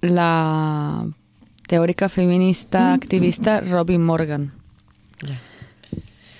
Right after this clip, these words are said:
Speaker 2: Bueno, hablas de, en, en ese, en esos apuntes metodológicos, ¿no? Explicas que, que, bueno, has, eh, activado la escucha, ¿no? Como,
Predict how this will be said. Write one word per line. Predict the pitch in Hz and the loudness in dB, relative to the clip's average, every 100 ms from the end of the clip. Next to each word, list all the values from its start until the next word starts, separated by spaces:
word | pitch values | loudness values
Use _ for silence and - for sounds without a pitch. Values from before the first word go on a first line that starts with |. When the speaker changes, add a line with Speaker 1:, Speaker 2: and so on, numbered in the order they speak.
| - - - - | -20 -20 -20 -8
Speaker 2:
Bueno, | 151 147 139 131 | 0 2 2 0
hablas | - 147 147 156 147 | 0 0 2 2 2
de, | 151 147 143 139 139 - | 4 4 4 2 2 2
en, | 147 | 2
en | 139 147 | 2 2
ese, | 147 147 151 135 135 131 | 2 2 2 2 2 0
en | 131 131 127 - | -2 -4 -4 -6
esos | 143 139 139 | -6 -6 -6
apuntes | - 156 156 156 | -4 -4 -2 -2
metodológicos, | 143 - 135 127 139 - 117 127 131 | -4 -4 -4 -2 -4 -6 -8 -6 -4
¿no? | 131 135 | -4 -4
Explicas | 139 - 143 135 139 139 | -4 -4 -4 0 0 0
que, | - 147 135 131 131 131 - - - - _ _ - | -2 -4 -2 -4 -6 -10 -14 -20 -20 -20 _ _ -10
que, | 131 | -6
bueno, | 127 127 | -2 -2
has, | 127 | -2
eh, | 127 123 120 123 - - - | -4 -4 -4 -6 -8 -10 -10
activado | 131 135 - 135 127 127 123 | -10 -8 -4 0 0 2 0
la | 123 | 0
escucha, | 127 - 139 - 147 131 | -2 -4 -4 -2 -2 -2
¿no? | 131 160 | -4 -6
Como, | - 143 117 | -8 -8 -8